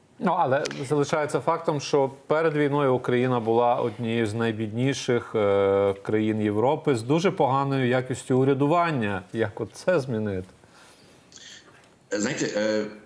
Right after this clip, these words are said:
Speaker 2: я трошки посперечаюся з цією характеризацією. Україна була статистично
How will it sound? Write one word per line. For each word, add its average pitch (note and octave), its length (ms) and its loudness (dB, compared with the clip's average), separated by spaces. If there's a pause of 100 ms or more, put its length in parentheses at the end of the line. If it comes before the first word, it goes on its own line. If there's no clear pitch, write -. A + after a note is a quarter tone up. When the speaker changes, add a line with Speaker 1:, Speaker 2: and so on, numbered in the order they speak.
(1120)
Speaker 2:
я A#2 600 -4 (320)
трошки - 460 -4
посперечаюся - 920 -6 (360)
з - 80 -10
цією D2+ 300 -4
характеризацією. F#2+ 800 -4
Україна A#2+ 320 0
була A#2 220 -2
статистично - 1120 -4